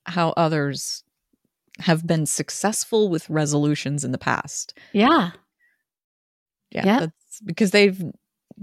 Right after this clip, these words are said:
Speaker 1: they just don't stick with me. I've, I learned that decades ago. It, this, no, I'm not making a resolution. <laughs> I'm just
Speaker 2: Yeah, and that,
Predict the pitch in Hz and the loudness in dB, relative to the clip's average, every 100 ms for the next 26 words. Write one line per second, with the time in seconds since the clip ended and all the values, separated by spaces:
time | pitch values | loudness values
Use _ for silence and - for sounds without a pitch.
0 | - 175 170 151 - 160 - 180 156 - | 2 2 2 -2 -6 -4 2 2 2 -4
1 | - - - - 170 - - - _ 170 | -12 -12 -10 -4 -2 -2 -6 -20 _ -4
2 | 156 175 147 117 - _ - 151 151 196 | -2 -2 -4 -4 -12 _ -4 -2 -4 -12
3 | 202 _ _ _ _ - 175 170 156 156 | -20 _ _ _ _ -4 0 0 0 -2
4 | 151 143 - _ 156 160 147 139 131 - | -2 -2 -6 _ -6 -4 -2 -2 -4 -4
5 | 131 127 120 120 - _ _ _ _ _ | -2 0 0 -2 -10 _ _ _ _ _
6 | _ _ - - - - - - - - | _ _ -6 -4 -6 -4 -10 -14 -18 -18
7 | _ - 160 147 120 139 156 147 139 - | _ -4 0 2 2 -2 0 0 0 0
8 | 120 110 123 98 107 110 - - - - | -2 -2 -2 -2 -2 -2 -4 -6 -6 -2
9 | 156 - - - - - - - _ _ | -2 -2 -8 -8 -8 -12 -12 -16 _ _
10 | _ - 233 190 - - 240 240 226 185 | _ -6 -2 -2 -4 2 4 4 2 -2